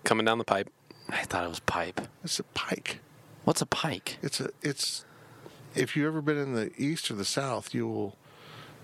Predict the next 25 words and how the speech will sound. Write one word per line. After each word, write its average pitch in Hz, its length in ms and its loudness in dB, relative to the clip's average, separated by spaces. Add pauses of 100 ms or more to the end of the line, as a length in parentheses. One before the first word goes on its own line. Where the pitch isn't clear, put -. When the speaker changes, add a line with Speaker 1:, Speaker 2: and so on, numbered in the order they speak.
(320)
Speaker 3:
you 120 140 2
will 117 160 0
encounter 110 440 0
pikes, - 480 -2
which 110 200 -2
are 98 100 0
like 98 340 -4
highways - 680 -2 (100)
of 92 220 -2
old. 95 340 -2 (840)
Speaker 2:
Coming 127 260 4
down 107 120 6
Speaker 1:
Please. - 200 2
Speaker 2:
the 127 80 0
pipe. 104 400 2 (340)
Speaker 3:
The 131 120 2
cru-, - 360 0
the 110 180 -4
troops - 440 0
would 113 80 0
be 107 80 -2
coming 110 280 0
down 101 200 0
the 92 60 -2
pike. - 480 -6